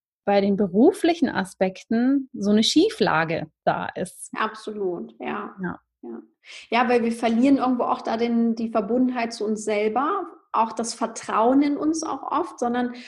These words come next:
Speaker 2: kompensieren das dann halt durch Machen, teilweise durch
Speaker 1: Mhm.
Speaker 2: Konkurrenzkampf, das nach dem Motto, wenn ich an der Spitze stehe, da dann, äh, kann mir ja keiner mehr was, sondern, ne, das, da ist halt ganz viel Druck auch dahinter und,
Speaker 1: Mhm.
Speaker 2: ähm, und, und das ist aber auch Druck, wenn wir jetzt mal in uns reinspüren,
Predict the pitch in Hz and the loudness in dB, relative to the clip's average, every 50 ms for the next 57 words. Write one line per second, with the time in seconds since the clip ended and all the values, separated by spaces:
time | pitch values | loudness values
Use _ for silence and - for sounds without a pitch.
0 | - - _ - 247 240 233 254 240 226 220 220 240 285 294 294 254 247 247 - | -20 -18 _ 0 2 2 4 4 4 4 4 4 6 6 8 8 6 6 2 0
1 | - 254 247 233 240 240 240 233 233 226 226 226 226 226 240 277 285 - 302 285 | -4 -6 -4 -4 -2 -4 -2 -2 -2 -4 -2 -2 2 2 4 2 2 2 2 2
2 | 277 277 277 269 269 - 233 226 226 233 233 226 226 226 233 226 190 190 220 220 | 4 4 4 2 0 0 -2 0 2 0 0 0 -2 -4 -4 -4 -4 -4 -4 -4
3 | 226 214 226 247 277 294 311 311 - - - - 247 254 254 254 254 - - 220 | -4 0 0 4 4 4 4 2 0 -6 -4 -2 -2 0 0 -2 -2 -2 -4 -8
4 | 220 - - - 220 220 220 220 226 226 226 220 214 226 226 226 220 226 220 226 | -8 -8 -6 -6 -6 -6 -4 -2 -2 -2 -2 -2 -4 -2 -2 -2 0 -2 -4 -4
5 | 226 - 262 - - 269 262 - - 254 254 247 233 233 220 214 220 220 214 220 | -4 -6 -6 -4 -4 -4 -4 -2 0 0 2 2 2 2 0 0 0 0 -2 -2
6 | 214 - - - - - - _ _ - - 226 226 226 226 220 226 - 247 247 | -6 -10 -20 -20 -20 -20 -20 _ _ -6 -4 -2 0 0 -2 -2 -4 -4 -2 0
7 | 254 262 277 285 269 269 269 269 269 247 254 269 277 269 247 233 240 233 226 - | 2 4 4 4 4 4 2 -2 -2 -2 0 0 0 0 0 0 0 -2 -2 -2
8 | - 247 262 - - 226 226 226 220 220 220 - 254 262 262 247 254 - - - | -2 -2 -2 -4 -4 -2 0 0 0 0 -2 -4 -2 0 0 -2 -2 -4 -4 -4
9 | - 233 - 254 220 220 - 220 233 240 240 - - 233 233 240 240 240 240 233 | -4 -2 -2 -4 -6 -4 -4 -6 -6 -6 -6 -8 -8 -2 2 4 4 4 2 0
10 | - - _ _ _ _ _ - 226 240 269 349 339 - - - 208 220 214 - | -6 -12 _ _ _ _ _ -8 -4 2 2 2 2 2 0 2 2 2 0 -2
11 | 226 208 208 220 208 208 214 214 247 240 254 277 285 - - 226 226 233 226 226 | -6 -6 -4 -2 -2 -2 -2 -4 -6 -6 -6 -6 -6 -6 -6 -4 -2 -2 -2 -4
12 | - - 220 226 220 220 214 214 214 214 214 - _ _ _ - 226 226 226 - | -4 -6 -6 -6 -4 -6 -6 -8 -8 -10 -12 -16 _ _ _ -2 -2 -2 -2 -2
13 | 226 220 220 - - - 226 226 - - 254 233 240 233 - - - 214 247 269 | -4 -4 -4 -6 -8 -8 -8 -8 -6 -6 -2 0 0 -2 -2 -4 -4 -2 -2 -2
14 | 262 - 240 240 233 226 226 - 226 214 226 233 233 226 226 190 202 226 233 - | -2 -2 -2 -2 -2 -2 -2 -4 -4 -2 0 0 0 -2 -2 -4 -4 -2 -4 -6
15 | - _ 247 254 254 254 254 - | -8 _ -4 -2 -2 -2 -4 -8